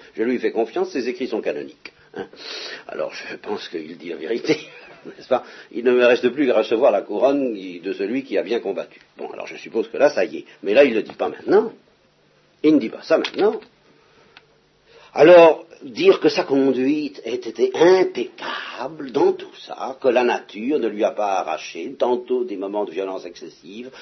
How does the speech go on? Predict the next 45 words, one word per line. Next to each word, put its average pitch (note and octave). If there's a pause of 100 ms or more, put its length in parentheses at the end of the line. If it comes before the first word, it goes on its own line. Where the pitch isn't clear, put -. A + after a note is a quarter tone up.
(120)
tantôt C#3
des A#2
moments A2
de G2+
faiblesse G#2+
excessive, G#2+
de A#2
timidité A2
excessive, A2
de A#2+
dureté A#2
excessive, G2+ (200)
ou D#3
de, B2 (340)
au D3+
milieu D#3
d'un, A#2
d'un, A#2
d'un, F#2 (420)
d'un, G#2
d'un A2
fouillis F#3
pareil, G#2 (280)
d'une C#3
attaque -
démoniaque C#3
pareille, - (400)
d'une C3
déroute F#3+
pareille, C#3+ (440)
ben, -
je -
serais G#2
tenté G#2+
de E2
vous G#2
dire, G#2
écoutez, G2+
tout G#2
de A#2
même, B2
soyez G#2+
un G2+
peu F#2+
plus G2+